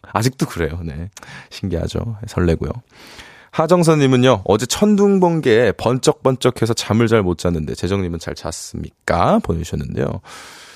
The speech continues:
어, 저는 한번 깊게 자면은, 어, 천둥 번개 듣지도 못합니다. 예, <laughs> 그냥, 그냥 푹 자요. <laughs> 한번 잠-, 잠들면. 그래서, 아, 깜짝 놀라셨겠네요.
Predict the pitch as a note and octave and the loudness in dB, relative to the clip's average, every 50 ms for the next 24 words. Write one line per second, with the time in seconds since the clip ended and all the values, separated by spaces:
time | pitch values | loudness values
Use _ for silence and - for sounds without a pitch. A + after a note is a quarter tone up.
0 | - - _ _ - - B2 C3+ C#3+ C#3 C#3 C#3 C3+ - - A#2+ C#3+ D3 C#3+ C#3 | -20 -20 _ _ 0 2 4 6 6 6 6 4 4 2 2 2 4 4 2 2
1 | B2+ F3+ G3+ G#3 A3 F#3 - - - - D#3 C#3 C#3+ C3+ C3 C3 D3+ F3 D#3+ A2 | 0 2 2 2 2 2 0 -2 0 2 4 4 4 2 2 0 0 0 0 0
2 | E2+ D#2+ F2 G2 G#2+ - - - D#2 D#2+ - - F#3+ F#3+ G#3 G#3 F3+ F3 E3+ D#3 | -2 -2 -6 -10 -12 -10 -8 -8 -8 -6 -4 -4 -2 0 0 2 2 2 2 2
3 | D#3 D3+ D3+ D3 C#3 - _ _ _ _ _ - B2+ B2 F3 F3+ D#3 A2+ - G2 | 2 4 4 4 2 -2 _ _ _ _ _ -2 0 2 2 2 2 2 0 -2
4 | D2+ D2+ E2 E2+ F2 - F2 F2 E2 - - - - - - A#2+ G#2 - E3+ C3+ | -2 -2 -4 -4 -4 0 0 0 0 0 -2 -4 -4 0 0 0 2 4 2 2
5 | - E3+ - - - - B3+ - - - - - C3+ A2+ - - - - - A2 | 2 0 -4 -4 -4 -4 -4 -4 -6 -6 -2 -2 -2 -2 -2 -4 -6 -2 -2 -2
6 | - - - A#2+ A2+ G#2+ A2 A2+ B2+ A#2 G#2+ E2+ E2+ F2+ F#2+ F#2+ - - - - | -2 -2 -4 -2 -2 0 2 2 2 4 4 2 2 2 0 -2 -4 -10 -16 -18
7 | - - - - - - - - - C#3 C3 B2+ A#2 G2 G2+ F2+ F#2 F2+ - - | -18 -18 -18 -18 -18 -18 -8 -4 -2 0 0 0 0 2 0 0 0 0 0 0
8 | A2 G#2+ G2+ G2 F2 D#2 D#2+ F2+ - - - _ _ - - - - - - D#3+ | 2 4 4 4 2 2 0 -2 -2 -4 -6 _ _ -14 -12 -10 -10 -10 -10 -12
9 | - _ - F#2 F2 F2+ D#2+ - F2+ F#2+ F#2 - - D3 D#3 C#3 G2+ G2+ A2 C3 | -12 _ -10 -8 -8 -6 -4 -2 -2 -2 0 0 0 0 0 2 2 4 4 4
10 | C#3 A2+ G#2+ - F2 C#2+ A#1 A1+ A1 | 4 2 0 -4 -4 -4 -4 -6 -8